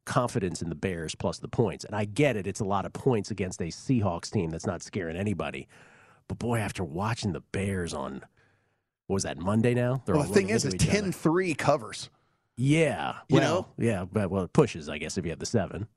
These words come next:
Speaker 2: Yeah.
Speaker 1: Yeah, oh, ten three on the Seahawks would cover.
Speaker 2: Yeah.
Speaker 1: Correct. Yes. And,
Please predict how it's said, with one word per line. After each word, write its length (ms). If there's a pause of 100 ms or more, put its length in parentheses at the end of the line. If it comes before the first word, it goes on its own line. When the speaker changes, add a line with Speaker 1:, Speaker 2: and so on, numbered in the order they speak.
Speaker 2:
Yeah. 240
Speaker 1:
Yeah, 100
oh, 120
ten 240
three 180
on 120
the 60
Seahawks 420
would 120
cover. 320
Speaker 2:
Yeah. 40 (100)
Speaker 1:
Correct. 440 (140)
Yes. 400 (560)
And, 240